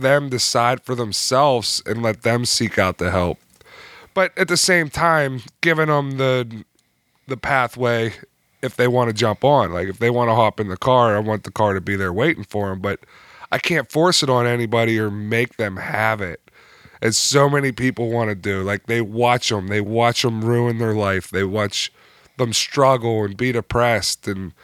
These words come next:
you just, you can't do anything for 'em until that, that click where the head act-,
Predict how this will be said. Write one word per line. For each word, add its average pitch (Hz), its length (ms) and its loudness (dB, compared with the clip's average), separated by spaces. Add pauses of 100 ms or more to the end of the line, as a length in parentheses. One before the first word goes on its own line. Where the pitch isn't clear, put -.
(540)
you 127 80 0
just, 123 280 0
you 131 180 -6
can't 135 580 -2
do 135 220 4
anything 139 360 0
for 120 280 2
'em 117 100 0
until 110 340 0
that, 104 260 2 (340)
that - 280 -8
click 139 340 2 (140)
where 104 120 -2
the 101 140 0
head 117 260 2
act-, 107 320 0